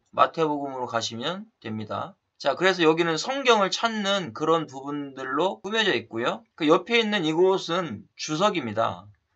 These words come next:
그 마태복음 찾으시면 바로 이 마태복음 옆에 주석들이 나와 있는데요. 이 주석들도 참조하시면 좋습니다.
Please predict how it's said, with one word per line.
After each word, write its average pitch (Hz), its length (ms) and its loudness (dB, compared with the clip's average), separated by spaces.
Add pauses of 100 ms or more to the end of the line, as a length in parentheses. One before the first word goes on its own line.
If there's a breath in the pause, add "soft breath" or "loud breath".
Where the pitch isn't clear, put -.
그 - 100 -10
마태복음 175 560 4
찾으시면 190 720 0
바로 156 300 4
이 143 40 -2
마태복음 131 520 4
옆에 123 500 0
주석들이 160 500 0
나와 123 220 4
있는데요. 120 580 -2 (120)
이 160 160 -6
주석들도 180 920 4
참조하시면 202 640 2
좋습니다. 113 580 -8